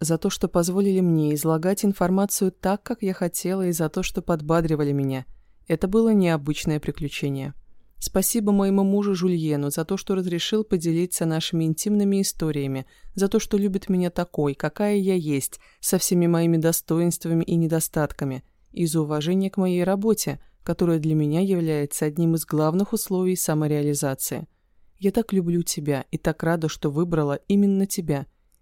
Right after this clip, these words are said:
Я мечтаю, чтобы мы любили друг друга так же, как сегодня, до конца наших дней.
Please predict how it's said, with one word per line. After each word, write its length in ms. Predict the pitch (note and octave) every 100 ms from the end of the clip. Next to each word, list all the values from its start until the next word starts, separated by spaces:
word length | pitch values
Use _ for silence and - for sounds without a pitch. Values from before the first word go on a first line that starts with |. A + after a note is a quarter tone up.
| -
Я 120 | E3
мечтаю, 480 | D3+ D3+ - F#3 E3
чтобы 300 | - D3+ D3+
мы 160 | D#3 D#3
любили 320 | D3+ D#3 D3+
друг 240 | D3+ D3+
друга 260 | D3+ D3+ D3
так 300 | - F#3+ A3
же, 100 | G#3+
как 200 | G3+ G3
сегодня, 520 | - D#3+ E3+ F3 F3
до 100 | D#3+
конца 360 | - D3 - F3
наших 320 | D#3+ D#3 C3+
дней. 320 | C#3 C3+